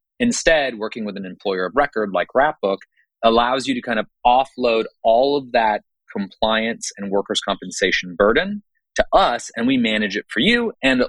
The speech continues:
lots of other different production companies. And so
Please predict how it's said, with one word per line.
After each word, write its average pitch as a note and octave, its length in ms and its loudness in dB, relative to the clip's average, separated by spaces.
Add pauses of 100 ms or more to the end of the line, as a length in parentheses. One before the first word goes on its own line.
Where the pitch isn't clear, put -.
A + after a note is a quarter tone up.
lots A#2 320 2
of G#2+ 80 -4
other G#2+ 160 0
different G2 260 -10
production F#2 400 -2
companies. - 560 -16 (400)
And B2 140 4
so B2+ 400 0